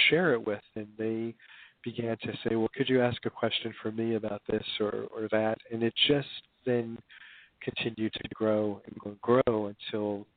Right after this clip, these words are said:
that just became something that I was doing. It just messages for Margaret or, or, or readings for Margaret became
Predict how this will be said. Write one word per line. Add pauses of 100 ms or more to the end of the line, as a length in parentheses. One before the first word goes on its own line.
that
just (340)
became (100)
something
that
I
was
doing.
It
just (500)
messages (120)
for
Margaret
or,
or,
or
readings (120)
for
Margaret
became